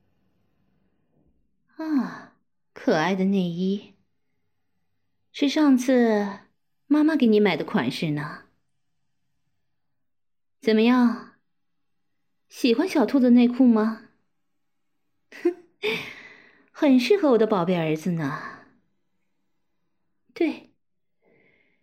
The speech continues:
就这样，像狗狗那样蹲坐着，吐着舌头。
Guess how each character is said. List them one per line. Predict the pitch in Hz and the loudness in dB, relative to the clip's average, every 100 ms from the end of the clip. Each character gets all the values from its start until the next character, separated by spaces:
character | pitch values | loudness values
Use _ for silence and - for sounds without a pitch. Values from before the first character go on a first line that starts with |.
| _ _ _ | _ _ _
就 | - 370 311 | -2 2 2
这 | 262 240 | 2 4
样， | 226 202 180 175 165 - _ | 2 2 -2 -4 -10 -16 _
像 | - 269 | -2 0
狗 | 240 160 | 2 2
狗 | 190 | 4
那 | 262 | 2
样 | 311 247 | 4 2
蹲 | 202 185 | 2 0
坐 | 202 180 | 0 0
着， | 156 160 - - _ _ _ _ _ _ _ _ _ _ _ | -2 -8 -14 -18 _ _ _ _ _ _ _ _ _ _ _
吐 | - 240 185 | 0 2 2
着 | |
舌 | 208 185 165 | 0 -2 -2
头。 | 220 | -2